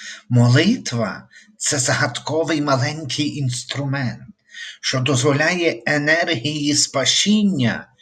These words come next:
досягати наших тіл і душ, і через нас тіл і душ інших людей,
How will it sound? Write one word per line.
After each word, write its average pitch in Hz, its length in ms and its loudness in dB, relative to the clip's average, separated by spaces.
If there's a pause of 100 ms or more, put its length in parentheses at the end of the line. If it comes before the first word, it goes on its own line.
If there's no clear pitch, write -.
(300)
досягати 131 600 0
наших 139 520 0
тіл 196 320 -2
і 202 120 -2
душ, - 500 -6 (680)
і 127 120 -4
через 127 400 2
нас 175 540 -4 (420)
тіл 180 400 2
і 160 100 -2
душ 151 420 0 (180)
інших 180 580 2
людей, 107 540 0